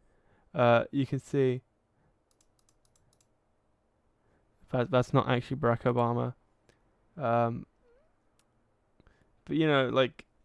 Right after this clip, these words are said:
it's just so funny. Like, the, the whole, the whole situation, the whole everything is just, like, how did we get here? How, how is this a thing that has happened? But it is, and it's <laughs> hilarious,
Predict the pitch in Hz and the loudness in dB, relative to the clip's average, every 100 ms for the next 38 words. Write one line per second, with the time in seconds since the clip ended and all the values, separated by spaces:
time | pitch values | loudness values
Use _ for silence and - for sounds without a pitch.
0 | _ _ _ _ _ _ _ _ - 160 | _ _ _ _ _ _ _ _ -2 0
1 | 156 170 156 - 156 156 151 156 147 143 | 0 -2 -6 -8 -6 -4 -4 -4 -2 -2
2 | 127 - _ _ _ _ - 131 - - | -4 -8 _ _ _ _ -6 -2 0 0
3 | 135 151 120 156 143 131 131 - _ - | 2 2 6 8 8 6 0 -12 _ -20
4 | - - 156 131 156 147 - 135 - 123 | -20 -10 -6 -2 -2 -2 -4 -6 -2 0
5 | 127 - 127 120 131 135 131 127 - - | 0 -2 -6 -6 -4 -2 0 -2 -6 -4
6 | 143 135 123 - 117 117 135 - _ _ | -2 -2 -4 -4 -6 -6 -10 -16 _ _
7 | _ _ 131 139 135 127 - _ 190 139 | _ _ -12 -8 -6 -6 -8 _ -6 -4
8 | 127 - - 151 165 156 151 - 139 170 | -4 -10 2 4 6 4 2 2 -2 -2
9 | 131 107 107 - 139 160 - 139 160 160 | 2 2 2 0 2 2 0 2 6 6
10 | 139 - 135 - 151 135 117 113 113 147 | 6 2 0 6 6 8 6 4 2 2
11 | 131 - 117 - - - - - - 127 | 2 2 0 -2 -12 -18 -20 -8 2 4
12 | 123 170 131 110 - - - - 123 113 | 8 8 8 6 -2 -16 -18 -4 -4 -2
13 | 139 113 139 127 156 117 107 - | -2 2 6 8 8 6 2 -6